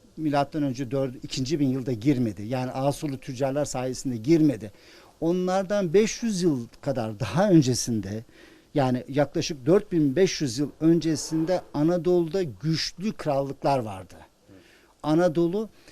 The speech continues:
neredeyse, e, Mezopotamya'daki ya da Suriye'deki krallıklarla baş edebilecek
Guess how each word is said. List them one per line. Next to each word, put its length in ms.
neredeyse, 760
e, 360
Mezopotamya'daki 1000
ya 120
da 80
Suriye'deki 640
krallıklarla 880
baş 220
edebilecek 760